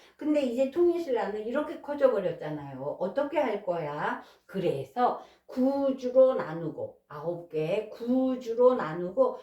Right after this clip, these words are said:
수도를 오소경을 설치했어요. 작은 수도 다섯 개를. 왜? 한쪽으로 너무나 치우쳐져 있어서.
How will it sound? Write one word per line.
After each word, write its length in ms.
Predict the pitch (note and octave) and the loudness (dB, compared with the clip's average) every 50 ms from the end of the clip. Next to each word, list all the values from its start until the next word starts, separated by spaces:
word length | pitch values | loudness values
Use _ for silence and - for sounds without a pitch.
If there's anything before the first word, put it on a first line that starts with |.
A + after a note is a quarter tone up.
| - - _ | -16 -20 _
수도를 760 | - - D#4 C#4 C#4 C#4 B3+ A#3+ C4 D4+ D4 - - - - - - | -12 -10 -6 0 4 6 6 6 6 4 4 2 2 -2 -8 -6 -2
오소경을 1300 | A#3 A#3+ B3 B3+ B3 A#3 A#3+ C4+ C4+ C4 C4 B3+ B3+ - - - - - - - A3+ B3+ C4 B3+ B3+ | 2 4 4 4 4 2 4 6 6 6 6 4 2 0 -2 -2 -6 -10 -12 -6 -4 -2 -2 -2 -2
설치했어요. 640 | - D4 C4 B3+ B3 - C#4+ A#3 G3 - - - - - _ _ _ | -2 0 0 0 0 -2 -2 -4 -4 -6 -10 -16 -16 -18 _ _ _
작은 420 | - - - - F3 G3+ F#3+ F#3 | -16 -14 -12 -8 -4 -2 -2 -2
수도 340 | F3 - - - B3 D4 D#4+ | -4 -4 -6 -4 -4 -4 -2
다섯 420 | - - - - - G3 G3 F#3+ - | -4 -8 -12 -10 -10 -10 -10 -6 -6
개를. 440 | A#3 A#3+ A#3 - - - - - - - - - | -4 -2 -2 -2 -4 -6 -10 -14 -20 -20 -4 6
왜? 380 | A#3+ C4 A#3 - D3+ - - _ _ _ _ _ _ _ _ _ | 8 8 8 8 2 -6 -12 _ _ _ _ _ _ _ _ _
한쪽으로 600 | - F4+ G4 F#4 F4 F4 E4+ D#4+ D4 C4+ C#4 C#4 | -6 -4 -4 -4 -4 -4 -6 -4 -2 0 2 2
너무나 540 | A#3+ F#3+ E3+ F3 G3+ A3 B3 C4+ C#4 C#4 - | 2 0 -2 -2 -4 -2 -2 -2 -2 -4 -6
치우쳐져 800 | - - - F#4+ F#4+ F4+ - - - - D4 B3 - A#3 A#3 G3 | -10 -8 -4 -2 -2 -2 -2 -4 -4 -6 -6 -4 0 0 0 0
있어서. 500 | E3 - - - - - - - - | 0 -2 -6 -14 -20 -20 -20 -20 -20